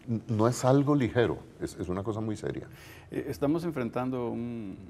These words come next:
Speaker 2: una situación país compleja también y de algún modo... Eh, deberíamos de hacer una revisión exhaustiva sobre hacia dónde vamos, cuál es el perfil país que se busca cuando hay temas de urgencia nacional como la seguridad, la salud, el déficit fiscal.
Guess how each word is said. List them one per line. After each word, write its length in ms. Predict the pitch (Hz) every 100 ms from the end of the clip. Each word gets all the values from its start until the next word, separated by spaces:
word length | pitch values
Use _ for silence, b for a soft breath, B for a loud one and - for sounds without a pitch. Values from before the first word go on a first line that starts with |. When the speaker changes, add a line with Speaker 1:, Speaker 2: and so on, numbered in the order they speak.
| 95
Speaker 2:
una 140 | 107
situación 420 | 113 113 104 110
país 300 | 107 107 104
compleja 460 | - 98 104 120 151
también 500 | 135 107 123 156 90 -
y 260 | 104 98
de 80 | 98
algún 280 | 95 104 110
modo... 380 | 113 113 120 127 -
Eh, 400 | 107 98 92 90 - - B B -
deberíamos 420 | 120 107 107 117
de 60 | 110
hacer 180 | 104
una 160 | 107 113
revisión 540 | 104 98 92 101 120
exhaustiva 760 | 110 - 101 95 - 117 113 131 B B B
sobre 760 | - - 113 107 104 101 98 95 -
hacia 240 | 110 - 117
dónde 220 | 107 107
vamos, 420 | 104 98 95 - -
cuál 160 | 117
es 80 | 117
el 60 | 117
perfil 380 | 104 - 113
país 320 | 104 95 98 -
que 100 | 104
se 100 | 104
busca 400 | 104 101 139 151 B B B
cuando 340 | 117 104 104
hay 100 | 101
temas 500 | 107 113 107 113 113 - -
de 80 |
urgencia 360 | 110 101 107 107
nacional 400 | 104 104 101 101
como 200 | 107 107
la 80 | 101
seguridad, 420 | 101 98 104 104
la 60 | 135
salud, 400 | 131 123 135 143
el 80 | 107
déficit 360 | 104 117 107 110
fiscal. 480 | - - 117 139